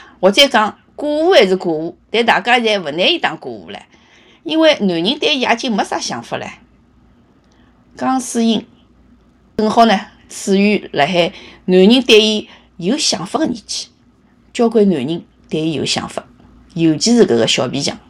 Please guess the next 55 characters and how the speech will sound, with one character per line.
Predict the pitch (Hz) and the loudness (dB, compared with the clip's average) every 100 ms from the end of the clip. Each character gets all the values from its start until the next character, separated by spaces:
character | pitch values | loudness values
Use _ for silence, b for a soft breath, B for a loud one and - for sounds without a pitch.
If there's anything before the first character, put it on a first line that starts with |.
| _ B B B B B B B | _ B B B B B B B
有 | - 208 | 6 6
辰 | 262 | 8
光 | 320 311 | 4 0
看 | - | 0
到 | 269 277 | 0 2
钢 | 277 | -2
丝 | 277 - | -6 -4
印 | 247 240 | 0 2
辣 | 202 | 0
海 | 214 | -4
偷 | - 269 | -6 -4
偷 | |
叫 | 262 240 | 0 0
看 | 226 226 | 0 -2
自 | 190 | -2
家， | - 131 - b b - | -2 -4 -4 b b 0
搿 | 285 | 4
小 | - 294 | 6 6
皮 | 294 311 | 4 4
匠 | 302 262 | 6 6
呢 | 247 240 | 2 0
就 | 247 | -6
骨 | 269 269 | -2 0
头 | 269 | 0
清 | 285 - 285 | -4 -4 -4
兮 | - | -2
兮 | 240 - | -2 -2
个 | 226 175 | 0 -2
朝 | - 120 | -4 -8
伊 | 196 | -6
笑。 | - - 175 175 - b b b b b | -4 -2 -2 -2 -10 b b b b b
其 | - | -12
实 | 147 262 | -2 -2
钢 | 302 311 | 0 -4
丝 | - | -4
印 | 262 269 - _ _ _ _ _ _ _ | 0 0 -2 _ _ _ _ _ _ _
只 | 240 | -8
不 | 233 330 | -4 -4
过 | 330 302 | -2 -2
就 | 240 160 180 | -2 0 0
是 | 170 190 - _ _ _ | 0 -4 -4 _ _ _
茫 | 147 139 | -10 -6
茫 | 165 214 | 0 2
然 | 220 | 4
个 | 185 170 | 4 4
来 | 160 | 2
看 | - - 196 | 0 -2 0
马 | 165 - | -2 -2
路 | 165 | -2
对 | 233 170 | 2 0
面 | 165 202 | 2 2
嘛。 | 196 - - _ _ - _ _ _ - - - - B B B B - | 0 -6 -20 _ _ -20 _ _ _ -20 -20 -20 -20 B B B B -10
小 | - 233 233 | 4 6 6
皮 | 254 | 6
匠 | 330 285 - | 6 6 4